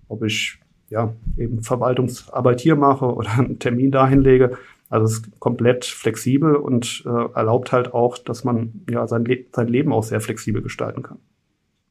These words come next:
Natürlich hat man eine gewisse, ähm, Steuerung schon vom Markt. Also, sagen wir, die Kunden wollen ja zu dem und dem Zeitpunkt sich mit einem unterhalten.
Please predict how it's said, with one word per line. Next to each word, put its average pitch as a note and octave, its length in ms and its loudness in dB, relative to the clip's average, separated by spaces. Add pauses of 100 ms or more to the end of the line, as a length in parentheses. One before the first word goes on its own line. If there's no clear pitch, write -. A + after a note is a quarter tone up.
(340)
Natürlich C#3 320 4
hat D#3+ 120 4
man C3+ 120 6
eine B2+ 80 6
gewisse, C3+ 400 4 (360)
ähm, A2+ 380 2
Steuerung C#3 540 4
schon C3+ 180 -2
vom A#2 160 2
Markt. B2+ 480 2
Also, A2+ 400 -4
sagen A2+ 120 -4
wir, A#2 40 -4
die G#2+ 80 -6
Kunden C3 380 0
wollen B2 200 0
ja C3+ 220 2
zu B2+ 280 -8 (140)
dem C3 160 2
und A#2 140 2
dem B2+ 140 2
Zeitpunkt D3 520 0
sich C#3 220 -4
mit C#3 80 -4
einem C3+ 160 0
unterhalten. B2+ 640 0